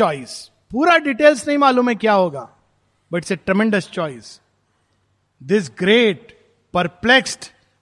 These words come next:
and discontented world, और जब हम अज्ञान में क्या पाते हैं यहां, this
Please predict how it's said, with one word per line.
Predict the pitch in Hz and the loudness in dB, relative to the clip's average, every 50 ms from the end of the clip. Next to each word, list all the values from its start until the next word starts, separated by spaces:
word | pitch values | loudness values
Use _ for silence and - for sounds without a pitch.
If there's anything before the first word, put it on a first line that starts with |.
| _ - | _ -8
and | 170 165 147 113 | -6 -6 -4 -2
discontented | 107 196 202 - - - 190 185 180 - 190 196 190 - 190 196 160 | 0 -2 -2 -2 -4 -6 -6 -6 -6 -6 -6 -6 -6 -4 -6 -6 -6
world, | 131 135 165 196 233 269 294 277 233 - _ _ _ _ _ _ _ _ _ _ _ _ _ _ _ _ _ - | -6 -4 0 2 2 2 0 -2 -6 -10 _ _ _ _ _ _ _ _ _ _ _ _ _ _ _ _ _ -18
और | - 139 - - _ - | -18 -16 -16 -18 _ -16
जब | 117 147 143 156 | -12 -8 -6 -4
हम | 156 160 | -4 -4
अज्ञान | 156 135 127 160 165 185 | -4 -4 -2 0 0 0
में | 190 196 190 | 0 0 -2
क्या | - - 180 185 | -2 -2 -2 -2
पाते | 185 190 190 185 180 196 | 0 -2 -4 -4 -4 -6
हैं | 185 | -8
यहां, | 180 180 180 202 233 269 262 _ _ _ _ _ _ _ 147 147 | -6 -6 -6 -6 -6 -8 -10 _ _ _ _ _ _ _ -4 -2
this | 220 240 208 - - | -2 -2 -2 -4 -12